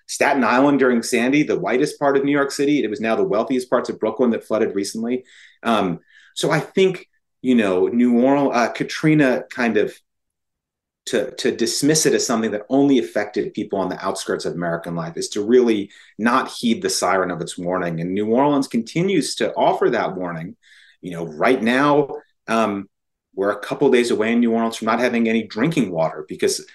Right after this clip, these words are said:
uh, mismanagement of infrastructure and, uh, the drought caused, you know, climate crisis induced drought is, um, <laughs> causing the seawater to intrude into the drinking water supply, which is going to,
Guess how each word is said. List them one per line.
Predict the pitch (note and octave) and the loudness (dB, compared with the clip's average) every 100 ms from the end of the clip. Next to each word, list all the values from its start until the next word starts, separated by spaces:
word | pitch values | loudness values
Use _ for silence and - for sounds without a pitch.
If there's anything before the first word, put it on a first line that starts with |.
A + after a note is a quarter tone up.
| - - | -12 -2
uh, | G2+ | 0
mismanagement | F#2 A#2+ C#3 A#2 A#2 B2+ B2 A#2+ A2 | 4 2 4 2 4 2 2 2 2
of | |
infrastructure | G#2+ A2+ C3 - B2+ - C#3+ | 0 -2 -2 2 0 2 2
and, | A2+ F#2 | 2 0
uh, | F2+ | -4
the | F2 E2+ | -4 -6
drought | - F2+ A#2 C3 - | -2 0 2 0 0
caused, | A#2 A#2 - G2+ | 2 2 0 -2
you | A2+ | 0
know, | G#2+ F2+ | 0 0
climate | - A#2+ B2+ | 0 2 0
crisis | - A2+ A#2 A#2+ | 0 -2 0 -4
induced | G#2 G2+ A2+ - | -2 -2 -2 -2
drought | G2+ A2 - - _ - | 2 2 0 -8 _ -2
is, | A2+ A2+ A2 - | 2 4 2 -2
um, | G#2 G2+ E2+ - | -2 -2 -6 -8
<laughs> | C#3 - | -8 -4
causing | - B2 B2 G#2+ | 2 4 4 2
the | |
seawater | F#2+ C3 B2 A#2+ A#2+ A2+ | 2 2 4 4 2 0
to | A#2 | -2
intrude | G2+ - A#2 | -2 0 0
into | A2+ G#2+ | 0 -2
the | F#2 | -4
drinking | A2 A2+ A2 | -2 -2 0
water | G#2 G#2 | 0 0
supply, | G2+ F#2+ - G2 G2+ G2 - - - - | -4 -6 -2 0 0 -4 -14 -20 -8 -2
which | C3+ B2+ | 0 0
is | - | 0
going | A#2 A2+ A2 | 2 2 0
to, | - A2+ G2+ F#2+ | -4 -2 0 -2